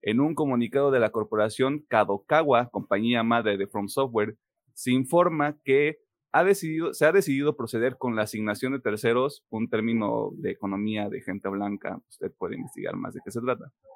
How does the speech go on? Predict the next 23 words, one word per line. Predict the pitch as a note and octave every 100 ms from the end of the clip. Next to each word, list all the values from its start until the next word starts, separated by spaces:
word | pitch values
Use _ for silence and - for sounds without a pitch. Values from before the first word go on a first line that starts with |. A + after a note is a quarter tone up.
| _ _ _ _ - F2
Eh, | F#2 F2+ F#2 - -
ha | C#3
decidido | D#3+ D3 D#3+ E3
proceder | C3 B2+ C#3 C#3+
con | C3
la |
asignación | A2+ A2+ A2+ C#3+
de | C3
terceros | A#2 - C#3 -
junto | A#2+ A#2
a |
la | A2
empresa | A2 C3 C3 A#2+
Six | - E3 B2+
Joy | B2+ B2
del | A2 G#2+
grupo | C#3 - A#2
Tencent, | - D3+ D3 B2 A#2+ - _ _ -
el | A2 B2
cual | - C#3+ D3
tiene | C#3+ C#3+ C3+
la | A2+
fuerza | B2+ B2+ C3